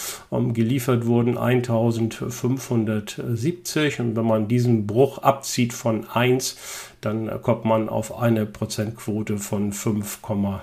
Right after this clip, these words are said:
zwei fünf. Bei Waterbeheer sah es so aus, die Menge der bestellten Ware war eintausenddreihundertneunundneunzig und, äh, geliefert wurden eintausenddreihundertsiebenundneunzig.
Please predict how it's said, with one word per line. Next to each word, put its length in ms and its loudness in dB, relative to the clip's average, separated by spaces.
zwei 500 -2
fünf. 600 4
Bei 200 -6
Waterbeheer 800 4
sah 160 4
es 100 0
so 220 4
aus, 400 4
die 320 2
Menge 320 2
der 140 2
bestellten 600 0
Ware 360 2
war 140 2
eintausenddreihundertneunundneunzig 2750 0
und, 320 -6
äh, 100 0
geliefert 560 0
wurden 300 4
eintausenddreihundertsiebenundneunzig. 3000 2